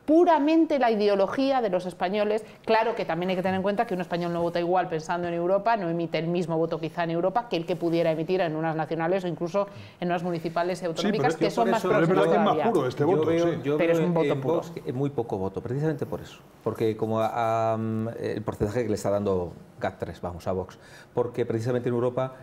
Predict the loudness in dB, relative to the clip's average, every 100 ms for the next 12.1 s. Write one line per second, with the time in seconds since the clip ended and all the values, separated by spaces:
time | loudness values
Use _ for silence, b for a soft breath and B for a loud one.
0 | B -4 0 0 0 0 -2 -4 -4 -4
1 | -4 -2 -2 -2 -4 -4 -6 -4 -4 -4
2 | -6 -6 -4 -4 -2 -2 -2 -4 B B
3 | -4 -2 -2 -2 -2 -2 0 0 0 0
4 | 0 0 -2 -2 -2 -2 -2 0 0 0
5 | -2 -4 -8 -4 -4 -4 B B -4 -2
6 | -2 -2 -4 -4 -4 -2 -2 0 -2 -4
7 | -4 -2 0 0 0 0 2 2 2 0
8 | 0 0 -2 -2 -2 0 -2 -2 0 0
9 | 0 0 0 -2 -2 -2 -4 -4 -6 -8
10 | B B 0 2 2 0 -2 -2 0 0
11 | 0 -4 -2 -2 -2 -2 -4 -4 -4 -4
12 | -4